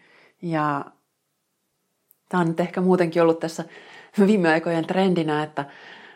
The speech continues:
oman kasvun ja avautumisen myötä ylipäätään tämmöiset uudet teemat, semmoset, jotka on aikaisemmin just ollut itselle vähän vieraampia tai, äh,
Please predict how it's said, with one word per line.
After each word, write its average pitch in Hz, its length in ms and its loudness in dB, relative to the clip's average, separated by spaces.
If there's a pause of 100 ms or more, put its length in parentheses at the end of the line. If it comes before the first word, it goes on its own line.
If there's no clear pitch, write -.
(160)
oman 160 460 0 (140)
kasvun 165 380 0
ja 160 160 0 (100)
avautumisen 160 640 0
myötä 160 520 -2 (760)
ylipäätään 220 460 -2
tämmöiset 165 300 -4
uudet 202 340 -2
teemat, 156 440 0 (360)
semmoset, 208 380 0
jotka 165 240 -6
on 160 140 0
aikaisemmin 156 480 -2
just 151 220 -10
ollut 175 400 0
itselle 156 320 0 (580)
vähän 165 260 -2
vieraampia 151 760 4
tai, 147 320 0 (580)
äh, - 60 -14